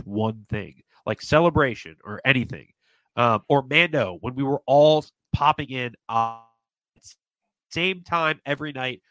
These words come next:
to watch Mando, a new episode come out. Like, I think seeing those again would be ha-, having that, that thing that unites the fandom a little bit more. And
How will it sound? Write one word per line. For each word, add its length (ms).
to 80
watch 300
Mando, 300
a 60
new 120
episode 360
come 160
out. 140
Like, 320
I 80
think 300
seeing 340
those 200
again 380
would 220
be 420
ha-, 260
having 320
that, 220
that 220
thing 160
that 140
unites 580
the 80
fandom 360
a 40
little 220
bit 160
more. 380
And 140